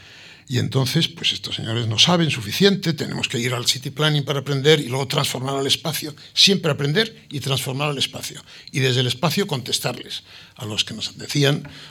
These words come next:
lo que era un gueto. Pues teníamos que saber lo que era un gueto. Yo aprendí lo que era un gueto cuando vi el gueto de Venecia. Les metieron en una jaula y no les dejaban salir por las noches. No les dejaban trabajar en los astilleros, que era el único sitio donde se podía hacer dinero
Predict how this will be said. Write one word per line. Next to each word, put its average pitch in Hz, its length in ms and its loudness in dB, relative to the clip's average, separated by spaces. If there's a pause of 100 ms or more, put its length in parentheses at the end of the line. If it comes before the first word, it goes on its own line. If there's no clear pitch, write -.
(160)
lo - 120 0
que - 80 2
era 135 80 4
un 107 80 -2
gueto. 147 260 -4 (840)
Pues 104 120 -4
teníamos 123 300 -2
que 123 60 0
saber 110 220 0
lo 110 80 -2
que 107 80 -6
era 104 80 -4
un 104 60 -2
gueto. 135 200 -4
Yo 110 160 -2
aprendí 123 280 -2
lo 123 100 0
que 139 80 -2
era 127 80 0
un 123 60 0
gueto 135 220 -2
cuando 131 220 -4
vi 139 120 -2
el 123 220 -4
gueto 131 280 -2
de 117 60 -2
Venecia. 123 420 -6 (360)
Les 110 160 -2
metieron 143 400 2
en 139 80 4
una 151 140 4
jaula 202 440 8
y 147 60 0
no 131 80 4
les 175 100 4
dejaban 139 280 0
salir 127 240 -6
por 117 100 -6
las 110 120 -4
noches. - 340 -4 (260)
No 123 140 6
les 156 120 12
dejaban 156 280 6
trabajar 147 400 2
en 190 60 2
los 151 160 -2
astilleros, 143 480 -2
que 151 60 -2
era 143 80 -2
el 147 60 0
único 139 220 -4
sitio 131 220 -4
donde 135 160 -4
se - 60 -8
podía - 260 -4
hacer 127 200 -6
dinero 147 360 -4